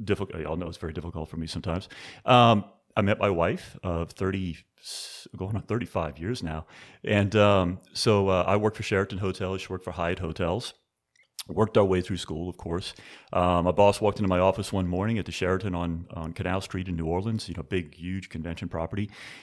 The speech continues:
And he said, um, he said, "They're looking for somebody at, in Redondo Beach. We have a new Sheraton property in Redondo Beach." You have to understand, I, I couldn't afford to travel anywhere, maybe Biloxi, Mississippi.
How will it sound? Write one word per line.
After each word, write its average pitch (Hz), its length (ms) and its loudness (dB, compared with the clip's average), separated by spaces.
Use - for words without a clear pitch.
And 92 200 2
he 101 80 2
said, 104 260 4
um, 98 240 4
he 104 80 -8
said, 117 140 -2
"They're 104 80 4
looking - 180 -2
for 127 60 -2
somebody 98 520 0
at, 98 160 -2
in 101 140 0
Redondo 90 400 0
Beach. 208 320 -6
We 92 60 -4
have 82 80 -6
a - 20 -4
new 90 140 -2
Sheraton 113 320 -2
property 85 300 -6
in 85 60 -8
Redondo 80 380 -6
Beach." - 340 -8
You 165 60 2
have - 80 0
to - 40 -2
understand, 147 320 -2
I, - 100 -6
I 147 40 -2
couldn't 196 220 0
afford 175 480 -2
to 98 60 -8
travel 139 420 -2
anywhere, 95 360 -2
maybe 107 220 -4
Biloxi, 110 420 -6
Mississippi. - 540 -6